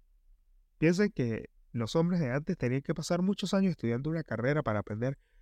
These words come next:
algo específico, saber profundamente un tema.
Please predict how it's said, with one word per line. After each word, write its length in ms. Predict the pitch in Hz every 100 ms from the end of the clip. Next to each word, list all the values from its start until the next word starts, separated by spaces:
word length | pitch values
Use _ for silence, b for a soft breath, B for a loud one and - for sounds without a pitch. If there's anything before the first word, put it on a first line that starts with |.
| - _ _ -
algo 260 | 143 156
específico, 720 | 131 - 107 - 131 107 -
saber 340 | - 107 123 143
profundamente 720 | - 139 151 143 135 123 123
un 80 |
tema. 260 | - 113 -